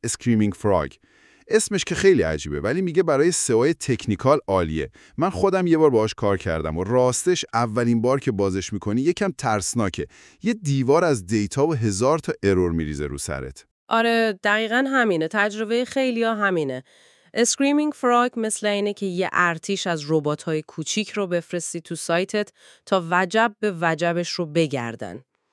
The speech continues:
Speaker 2: اینا مثل خود گوگل سایت رو میخوزن یا همون کرال می‌کنن و هر چی مشکل فنی هست رو برات لیست می‌کنن. از لینک‌های شکسته و عکس‌های بدون متن جایگزین یا آلت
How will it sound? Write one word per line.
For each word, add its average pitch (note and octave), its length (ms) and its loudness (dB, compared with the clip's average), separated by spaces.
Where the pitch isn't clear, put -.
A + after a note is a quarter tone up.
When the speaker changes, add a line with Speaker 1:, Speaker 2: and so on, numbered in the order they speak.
Speaker 2:
اینا A#3+ 320 2
مثل A#3+ 300 -2
خود A3+ 300 0
گوگل F3 440 0
سایت C#3+ 360 -4
رو D#3 120 -2
میخوزن G#3+ 680 2
یا E3 200 4
همون D#3 320 0
کرال E3+ 500 2
می‌کنن F3+ 560 2
و E3+ 140 -2
هر A3+ 260 -2
چی - 240 -4
مشکل E3+ 420 -2
فنی D#3 420 0
هست F3 280 -4
رو G#3+ 120 -2
برات D3+ 300 2
لیست C#3+ 340 -6
می‌کنن. B2 420 -8
از G#3+ 180 2
لینک‌های G3 500 0
شکسته F3+ 720 -2
و E3 280 -2
عکس‌های A3 580 0
بدون G3+ 340 2
متن F3+ 420 0
جایگزین D#3+ 680 0
یا C#3+ 200 -2
آلت F#3+ 300 -2